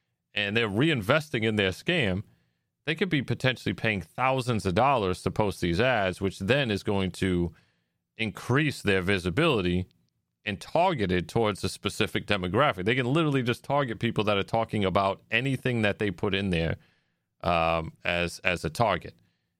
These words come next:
And those people will see the ad. And it, you know, right now what's going on, and, and it's going to get more prevalent as the market, uh, increases,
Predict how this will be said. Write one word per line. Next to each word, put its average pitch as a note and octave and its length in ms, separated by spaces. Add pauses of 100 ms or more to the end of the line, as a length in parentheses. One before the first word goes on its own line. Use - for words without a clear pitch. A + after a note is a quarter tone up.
(120)
And F#2 160
those A2+ 180
people G#2+ 420
will B2 460
see A#2 300
the F2+ 160
ad. F2+ 340 (1300)
And E2 380 (400)
it, G2 200 (300)
you A2+ 80
know, F#2 260 (140)
right A2 240
now B2+ 300
what's G2+ 260
going G2+ 300
on, F#2+ 200
and, G2 160
and G2+ 160
it's G2+ 160
going G#2 280
to G2+ 120
get F#2 320 (300)
more G2 160
prevalent F#2+ 560
as F2+ 380 (140)
the - 60
market, F#2 500 (240)
uh, E2 280
increases, F#2+ 800